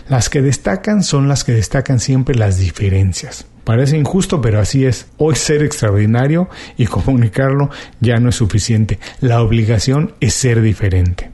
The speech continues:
Ahora bien, ¿cómo podemos aprovechar todo esto en nuestro desarrollo, en nuestro negocio o nuestra carrera? Bueno, para in-, terminar, los invito a hacer este ejercicio.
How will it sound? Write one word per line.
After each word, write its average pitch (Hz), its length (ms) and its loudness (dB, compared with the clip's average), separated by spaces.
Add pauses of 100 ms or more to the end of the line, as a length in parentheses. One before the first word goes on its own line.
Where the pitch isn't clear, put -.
(100)
Ahora 151 300 0
bien, 117 300 0 (100)
¿cómo 180 320 0
podemos 139 580 2
aprovechar 120 600 0
todo 113 360 2
esto 113 400 -2 (200)
en 113 140 2
nuestro 107 280 0
desarrollo, 107 640 0
en 101 140 2
nuestro 101 280 0
negocio 101 520 0
o 127 80 2
nuestra 101 340 0
carrera? 95 480 -4 (720)
Bueno, 107 240 0 (400)
para 110 280 0
in-, 113 160 2
terminar, 120 680 0
los 127 240 0
invito 135 380 0
a 123 40 2
hacer - 360 -2 (100)
este 160 360 0
ejercicio. 98 680 0